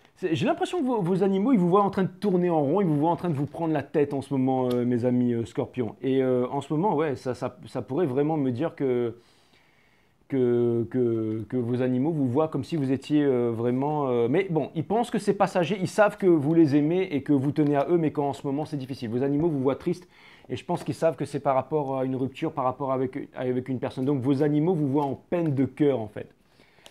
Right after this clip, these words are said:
Vos animaux vous voient en peine de cœur, c'est exactement ça. Vos ani-, vos animaux, ils vous voient comme ça en fait. Ils vous voient vraiment, euh,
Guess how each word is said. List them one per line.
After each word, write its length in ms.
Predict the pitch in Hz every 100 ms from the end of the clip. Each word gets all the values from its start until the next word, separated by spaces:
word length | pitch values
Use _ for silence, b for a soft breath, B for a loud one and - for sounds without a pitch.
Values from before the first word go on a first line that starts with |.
| b b b b
Vos 220 | 123 139 160
animaux 340 | 170 170 196
vous 140 | 185
voient 180 | 147 170
en 100 | 156
peine 260 | - 180 165
de 100 | 139
cœur, 260 | 135 123 110
c'est 140 | 120
exactement 460 | 135 120 160 160 139
ça. 120 | 135
Vos 220 | 127 139
ani-, 240 | 151 151 156
vos 220 | 139 143
animaux, 320 | 156 156 175
ils 60 | 190
vous 120 | 143
voient 160 | 135 151
comme 200 | 170 143
ça 160 | 180
en 60 | 143
fait. 240 | 120 110 127
Ils 40 |
vous 120 | 135
voient 140 | 131 151
vraiment, 500 | 131 143 156 160
euh, 80 | 139